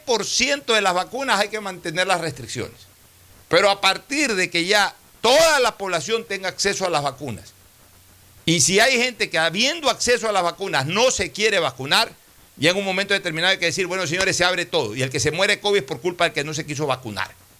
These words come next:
Y eso es lo que va a hacer Estados Unidos. Ya Estados Unidos ahorita está pagando el taxi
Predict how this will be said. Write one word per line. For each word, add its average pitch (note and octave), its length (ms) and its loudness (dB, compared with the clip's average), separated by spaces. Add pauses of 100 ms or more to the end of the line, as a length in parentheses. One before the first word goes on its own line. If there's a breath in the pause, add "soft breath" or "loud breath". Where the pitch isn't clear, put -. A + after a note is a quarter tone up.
(440)
Y C#3+ 120 2
eso F#3+ 120 0
es G#3+ 60 2
lo G3 60 0
que D#3 60 0
va F3+ 100 2
a - 20 0
hacer F#3 180 -2
Estados F#3+ 260 -2
Unidos. G#3 320 -6 (760)
Ya E3 120 4
Estados A3+ 320 4
Unidos A3+ 260 0
ahorita A3+ 380 -2 (220)
está E3+ 300 0
pagando B3 380 2
el A3+ 120 -2
taxi D4 500 0